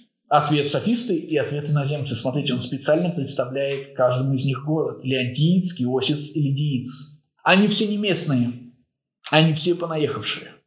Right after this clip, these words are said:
В том смысле, что софист — это странствующий учитель. Это не привязанный учитель, не привязанный к конкретной территории. А значит, он не может быть кем?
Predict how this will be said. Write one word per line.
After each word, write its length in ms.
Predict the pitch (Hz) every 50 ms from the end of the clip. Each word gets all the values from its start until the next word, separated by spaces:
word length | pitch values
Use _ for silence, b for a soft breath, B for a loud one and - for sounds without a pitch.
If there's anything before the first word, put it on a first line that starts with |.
| _ _
В 40 | -
том 180 | 233 220 208
смысле, 640 | - - 214 240 294 294 - - 160 147 135 139 - - -
что 760 | - - - - 190 190 196 190 185 190 190 190 190 190 - - _ B B B B B B B _ _ _ _ _ _
софист — 680 | - - - 185 170 175 175 - 233 240 233 - - - -
это 200 | 180 175 196 185
странствующий 920 | 185 - - 190 190 196 190 180 180 - 170 147 139 131 - 139 135 123 123
учитель. 420 | - - 185 - - - - - - _ _ _ _ _ _ _ _ _ _ _ _ _ _
Это 260 | - 175 185 185 196 180
не 200 | 185 190 202 196
привязанный 720 | 202 202 190 190 180 185 180 165 156 151 147 147 143 135
учитель, 460 | 131 - - 123 117 - 113 107 101 -
не 100 | 147 151
привязанный 500 | 151 147 147 151 160 151 151 139 139 135
к 40 | 135
конкретной 360 | 143 127 - 143 127 135 123
территории. 460 | 120 127 123 - 135 131 123 123 117 -
А 120 | - 151
значит, 540 | 151 147 156 160 165 175 - 196 185 190 -
он 140 | 160 156 151
не 60 | 151 147
может 320 | 147 147 143 143 139 139
быть 200 | 139 131 - -
кем? 480 | - 147 139 127 123 - - - -